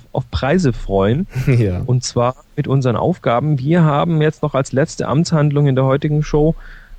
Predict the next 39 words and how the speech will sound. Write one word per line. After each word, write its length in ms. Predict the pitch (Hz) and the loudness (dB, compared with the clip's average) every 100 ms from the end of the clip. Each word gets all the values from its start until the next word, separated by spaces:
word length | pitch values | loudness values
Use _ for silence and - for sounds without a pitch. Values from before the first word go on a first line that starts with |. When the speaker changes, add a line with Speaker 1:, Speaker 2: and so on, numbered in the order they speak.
| - | -6
Speaker 1:
ähm, 400 | 123 127 131 139 - | -2 0 0 -2 -4
ein, 440 | 139 151 160 160 - - - - | -2 0 0 -4 -6 -14 -16 -6
eine 160 | 147 | 0
neue 140 | 156 160 | 2 2
Aufgabe 320 | 185 - 123 | 0 -2 -4
zu 120 | 127 | -4
vergeben. 440 | 123 117 107 104 107 | -2 0 0 0 2
Die 80 | 127 | 2
Speaker 2:
Ganz 120 | 151 | 0
Speaker 1:
hast 100 | 156 | 0
du 40 | |
dir 60 | - | 0
Speaker 2:
genau. 100 | 92 | 2
Speaker 1:
diesmal 240 | 78 87 98 | 0 0 0
wieder 140 | 95 | 0
ausgedacht. 600 | 98 - 98 92 - - - | -2 -2 -4 -4 -8 -12 -6
Speaker 2:
Die 120 | - | -4
aktuelle 380 | - - 139 180 | -2 -2 0 -2
Aufgabe, 520 | 156 - 156 165 165 | -4 -4 -2 -2 -6
zu 160 | - 98 | -4 -4
spät, 460 | - 131 196 - - - - - | -2 -2 -2 -6 -12 -16 -12 -4
die 200 | 107 95 | -2 -2
lösen 380 | 95 107 120 | -2 -2 -2
wir 100 | 104 | -2
dann 280 | 101 98 87 - | -2 -2 -6 -6
nächstes 460 | - 92 101 139 | -4 -2 -2 -4
Mal 160 | 156 160 | -2 -4
auf. 260 | 165 220 - | -2 -4 -4
Die 100 | 98 | -4
läuft 240 | 98 120 | -4 -4
ja 80 | 165 | -4
jetzt 220 | 170 - | -4 -6
bis 160 | 160 - | -8 -6
heute, 240 | 151 160 143 | -4 -4 -4
wo 60 | |
ihr 120 | 147 | -4
das 140 | 143 143 | -4 -4
hier 120 | 147 | -2
hört. 220 | 151 214 | -2 -4